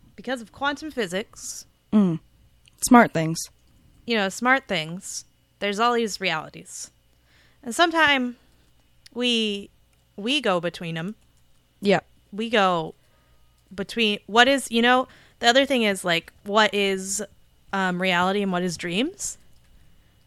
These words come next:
Speaker 1: And sometimes we slip, uh, into other reality because brain is, um, dreams, and dreams go,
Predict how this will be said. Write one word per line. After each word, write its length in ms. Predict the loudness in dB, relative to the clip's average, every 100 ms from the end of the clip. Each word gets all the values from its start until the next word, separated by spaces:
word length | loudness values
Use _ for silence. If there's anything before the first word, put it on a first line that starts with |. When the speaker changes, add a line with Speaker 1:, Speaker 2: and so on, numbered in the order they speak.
| _ -4
Speaker 1:
And 500 | 4 6 6 4 0
sometimes 460 | -2 -2 0 -2 -2
we 80 | -4
slip, 320 | -4 -6 -6 -20 _ -6
uh, 440 | -4 -2 -4 -6 -10 _ _ -4
into 380 | -4 -4 -8 -2
other 320 | 0 2 0 -2
reality 640 | -2 -4 -4 -8 -10 -12 _ _ _ _
because 640 | -12 -4 -2 -2 -4 -10 -12 _ _ _ _ _ _ _ _ _ _ _ -20 -18 -2
brain 300 | 2 4 2
is, 220 | -2 -6 -12 -6
um, 460 | -4 -4 -8 -12 -20 _ _ -8
dreams, 640 | -2 -2 -2 -2 -4 -8 -12 _ _ _ _ -4
and 600 | 0 2 2 0 -2 -8 _ _ _ -12
dreams 280 | -4 -4 -2
go, 500 | 2 2 2 0